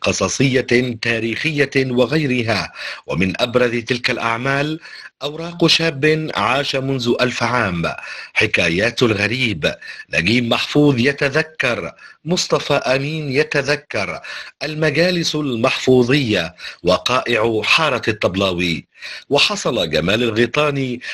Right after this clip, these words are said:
على العديد من الجوائز طوال مسيرته، ومنها جائزة الدولة التشجيعية للرواية قبل أن يتوفى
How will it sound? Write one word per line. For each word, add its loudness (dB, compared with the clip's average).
على 0
العديد 0
من 0
الجوائز 0
طوال 4
مسيرته، 0
ومنها 0
جائزة 0
الدولة 2
التشجيعية 0
للرواية 2
قبل -4
أن -2
يتوفى 2